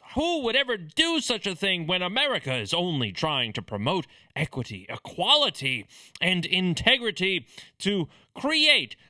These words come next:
glittering jewels of democracy across the planet,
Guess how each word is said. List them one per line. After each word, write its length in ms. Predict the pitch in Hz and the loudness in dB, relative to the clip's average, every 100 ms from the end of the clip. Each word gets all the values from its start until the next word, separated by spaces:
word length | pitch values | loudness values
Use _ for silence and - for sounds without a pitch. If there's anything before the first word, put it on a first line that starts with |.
| 214 | -6
glittering 600 | 262 330 247 269 220 170 | 0 2 2 2 0 -2
jewels 640 | 113 139 240 170 104 92 107 | -2 0 2 2 0 -2 -4
of 80 | |
democracy 680 | 95 110 113 104 107 - 120 | -2 -2 -2 -2 -4 0 0
across 380 | - 160 156 - | 0 0 -2 -4
the 80 | 110 | -6
planet, 460 | 185 233 240 190 | -2 0 0 -2